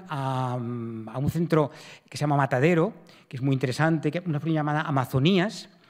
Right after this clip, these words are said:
y salgo de ver la exposición Amazonías y veo un conjunto de personas, a, a, em, que se habían,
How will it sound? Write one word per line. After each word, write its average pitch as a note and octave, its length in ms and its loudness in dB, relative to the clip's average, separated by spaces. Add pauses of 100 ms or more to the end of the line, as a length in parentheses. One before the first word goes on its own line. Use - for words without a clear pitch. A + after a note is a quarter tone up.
(300)
y F#3+ 80 -6
salgo B3+ 300 2
de B3 120 2
ver A#3 120 0
la A3 60 0
exposición F3 380 0
Amazonías G3 840 0 (400)
y D#3+ 140 2
veo G#3+ 340 4
un E3+ 640 0
conjunto F#3 340 -6
de F3+ 80 -2
personas, F3+ 360 -4
a, D3+ 380 -4
a, C3 60 -8 (280)
em, C#3 480 -4
que - 100 -14
se - 80 -8
habían, D#3+ 460 2